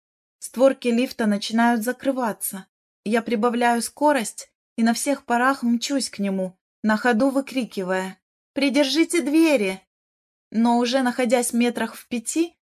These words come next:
замечаю, как за первым рядом людей в глубине лифта стоит он,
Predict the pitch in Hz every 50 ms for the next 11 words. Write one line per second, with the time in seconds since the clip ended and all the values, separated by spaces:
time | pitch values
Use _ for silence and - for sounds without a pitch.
0 | _ _ _ - 202 208 226 226 240 233 - - 302 302 302 262 240 - 226 208
1 | 214 226 220 220 254 247 226 214 208 208 208 226 220 214 208 214 214 220 226 214
2 | 196 247 285 302 269 208 208 214 196 214 220 220 226 226 226 233 277 294 - -
3 | - 214 - - 240 254 277 285 277 - _ - 214 208 196 190 185